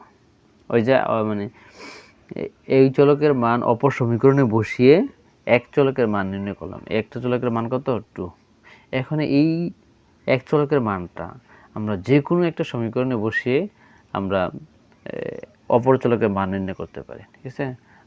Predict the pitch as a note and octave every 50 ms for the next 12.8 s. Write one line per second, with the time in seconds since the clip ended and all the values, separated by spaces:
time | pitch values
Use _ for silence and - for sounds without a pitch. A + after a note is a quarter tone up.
0 | _ - G#2 G2 G2 F#2+ F2+ - G#2 G2+ A2+ A2 A2 A2 A2 G#2+ G#2+ A2 G#2+ -
1 | - C3+ D#3 F#3+ G#3 - _ _ _ _ - - G#2+ G#2+ - A2 A2 A2+ A2 G2+
2 | G2+ G2+ G#2+ A2 A2 A2 A2 A2+ A2+ A#2 A#2+ B2 A#2 A2 G#2 G2+ G2 G2 G2+ G#2+
3 | A2+ B2+ D3 E3 F3+ F3 - _ _ _ _ _ _ _ _ _ _ _ _ _
4 | _ _ _ _ _ _ _ _ _ _ _ _ _ _ _ _ _ - F#2+ G2+
5 | G2+ G2 F#2+ F#2+ G2 G2+ G#2 G#2+ A#2+ B2+ C#3 D3+ D#3 - _ _ _ _ _ _
6 | _ _ _ _ _ _ _ _ _ _ _ _ _ _ _ _ - F2 F2+ F2+
7 | F2 - - F#2+ G2+ G2 F#2+ F2+ G2 F#2+ - A2 G2+ - - - C3 C3+ C3+ C3
8 | B2+ A#2 A2 G#2 G2 F#2 F2+ F#2 F#2+ - - - G#2 A#2 C3+ D#3+ F#3+ F3+ - _
9 | _ _ _ _ _ _ _ _ _ _ _ _ _ _ _ _ _ _ _ _
10 | _ - G#2+ A2 G#2 G#2+ G#2 A2 G#2+ G#2+ G#2+ A2+ B2+ D3 E3 F#3 F3 - _ _
11 | _ _ _ _ _ _ _ _ - - - - - - G2+ G#2 G#2+ G#2+ G#2 G#2
12 | - - - - - - - G#1 G#1 A1 - - C#3 D3+ E3+